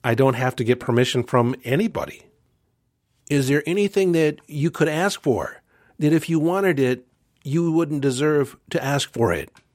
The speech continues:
In fact, if you want it, you can have it just because you want it. Deservability has nothing to do with it. Deservability is a tool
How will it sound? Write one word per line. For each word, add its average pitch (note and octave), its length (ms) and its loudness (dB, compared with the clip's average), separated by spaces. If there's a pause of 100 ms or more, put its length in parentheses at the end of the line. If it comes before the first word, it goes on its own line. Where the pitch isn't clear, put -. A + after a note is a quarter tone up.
(640)
In C#3 140 2
fact, F3+ 340 -2
if D3+ 220 0
you F#3+ 100 2
want F3 300 2
it, E2+ 240 -4 (400)
you C3+ 160 2
can B2 140 2
have A#2+ 260 0
it C2+ 160 -8 (380)
just F3 340 0
because C#3 540 2 (240)
you A2+ 160 2
want A2 280 4
it. - 160 -10 (840)
Deservability D3+ 760 2
has C3+ 340 -4
nothing F#3+ 380 -2
to D3+ 60 2
do D3+ 180 0
with B2 180 0
it. D#2 200 -6 (680)
Deservability D#3+ 1000 0
is A#2+ 160 -2
a A#2 80 0
tool A#2+ 640 -4